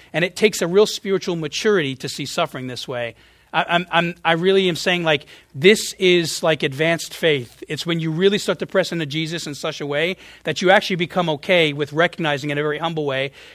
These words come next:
that there are times when we have clarity and times when we don't have, we don't. And that God's ways truly, in many ways, are higher than ours. That His methods often have purposes beyond our comprehension to fully understand at the moment, and maybe even ever. I'm,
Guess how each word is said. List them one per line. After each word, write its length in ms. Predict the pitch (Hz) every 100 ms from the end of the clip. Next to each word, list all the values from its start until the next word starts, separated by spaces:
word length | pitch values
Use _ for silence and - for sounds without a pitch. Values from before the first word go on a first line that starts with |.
| _
that 220 | 180 170
there 160 | 175 170
are 80 | 170
times 320 | 196 185 165
when 80 | 170
we 80 | 165
have 120 | 151
clarity 380 | 175 165 151 147
and 80 |
times 220 | 165 151 143
when 60 |
we 60 | 139
don't 140 | 139
have, 140 | 131 123 -
we 100 | 135
don't. 240 | 131 131 113 _ - 151
And 100 | 160
that 140 | 143
God's 260 | 175 175 156
ways 340 | 165 175 -
truly, 520 | - 202 202 156 156 - -
in 160 | 160 160
many 240 | 185 202
ways, 300 | 151 143 143
are 100 | 147
higher 320 | 135 190 214
than 140 | 131 120
ours. 260 | 113 110 - -
That 120 | 170
His 140 | 170 165
methods 580 | 175 214 170 170 170 - -
often 280 | 170 185 196
have 120 | 196
purposes 520 | - 208 208 - 147 131
beyond 260 | 156 151
our 100 | 151
comprehension 640 | - 160 165 139 143 - 135
to 100 | 151
fully 320 | - 160 151
understand 360 | 147 - 156 147
at 100 | 139
the 60 |
moment, 380 | 139 147 208 277 - - -
and 200 | 180 170
maybe 260 | 214 240
even 320 | 226 190 170
ever. 320 | 165 190 135 110
I'm, 180 | 147 180